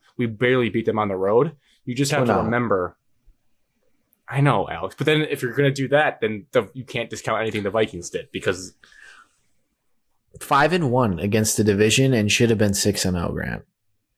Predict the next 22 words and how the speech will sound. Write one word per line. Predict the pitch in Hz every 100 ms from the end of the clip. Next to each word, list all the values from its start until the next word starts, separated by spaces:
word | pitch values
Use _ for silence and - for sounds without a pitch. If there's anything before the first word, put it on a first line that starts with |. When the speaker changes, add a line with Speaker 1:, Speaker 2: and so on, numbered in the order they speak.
| _ _ _ _ _ _ _ _ _ _ _ _ _ -
Speaker 2:
I | 139
just, | 139 113 - - _ _ _ _ -
that's | 117 113
what | 107
the | 98
odds | 82 82
makers | 104 101 - -
are | -
thinking. | - 95 92
They're | 98
thinking, | 98 120 117 120
"Wow, | 123 101 92 95 -
that | 98 117 127
team | 143 135 120 101 - -
pretty | 120 139
much | 135
handled | - 131 131 101
the | 101
N | 95
F | -
C | 98
North. | 92 87 -